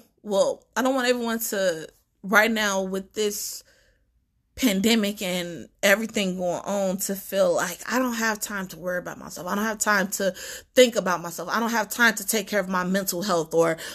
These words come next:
my physical health." Yes, the hell you do. Or at least you should. To,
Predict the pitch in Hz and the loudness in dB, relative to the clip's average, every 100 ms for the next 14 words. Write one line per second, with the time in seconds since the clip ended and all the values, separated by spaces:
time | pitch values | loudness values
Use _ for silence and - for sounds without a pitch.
0 | - 185 185 208 190 170 220 208 - - | -2 0 2 0 0 -4 -4 -4 -8 -12
1 | 247 302 330 - - 190 180 190 - - | -8 -6 -8 -12 -10 -6 -6 -6 -12 -8
2 | 277 277 277 277 240 240 208 165 - - | -2 0 0 -2 -2 -4 -4 -6 -10 -20
3 | _ _ _ _ _ _ _ _ _ _ | _ _ _ _ _ _ _ _ _ _
4 | _ _ - 285 277 302 302 - 220 208 | _ _ 6 8 8 4 0 -2 -4 -6
5 | - - 254 190 90 76 _ _ _ _ | -6 -4 -4 -4 -6 -10 _ _ _ _
6 | _ _ _ _ _ - 254 233 | _ _ _ _ _ 0 4 4